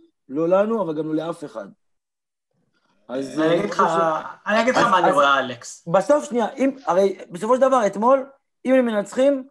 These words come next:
Speaker 1: או אם לא היו גונבים אותנו בחדרה, עזוב את היכולת, זה שני שערים שספגנו, ולא צריך להגיע למצב כזה. אבל אם לא גונבים אותנו ב-, אה, אה, חדרה, ואם אתמול היינו במקרה מנצחים, או אפילו תיקו,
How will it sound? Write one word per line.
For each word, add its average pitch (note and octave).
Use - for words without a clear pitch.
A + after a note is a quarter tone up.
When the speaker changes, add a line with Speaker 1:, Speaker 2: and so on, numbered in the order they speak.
Speaker 1:
או F3
אם A#3+
לא A3
היו A3+
גונבים G#3
אותנו G#3
בחדרה, F#3+
עזוב A#3
את C4+
היכולת, G#3+
זה F3
שני F#3
שערים G3+
שספגנו, G3
ולא E3+
צריך G3
להגיע F#3
למצב D#3
כזה. A2
אבל D#3
אם B3+
לא B3+
גונבים A3+
אותנו G3+
ב-, E3+
אה, D#3+
אה, D3+
חדרה, D3+
ואם G#3+
אתמול G#3+
היינו F#3+
במקרה F3
מנצחים, D#3
או -
אפילו C#4
תיקו, G3+